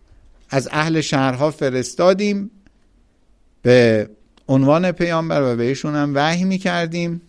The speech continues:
افلم یسیروا فی الارض فینظروا کیف کان عاقبة الذین من قبلهم.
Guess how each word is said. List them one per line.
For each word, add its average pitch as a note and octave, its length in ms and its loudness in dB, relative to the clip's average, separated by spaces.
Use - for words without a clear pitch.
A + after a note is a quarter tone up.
افلم G#3+ 420 2
یسیروا B3 360 0
فی A3 140 0
الارض G#3 300 0
فینظروا F#3+ 560 0
کیف F3+ 300 -2
کان F3 300 -4
عاقبة E3 480 -2
الذین D#3+ 460 -2
من D#3 200 -4
قبلهم. D3+ 560 -2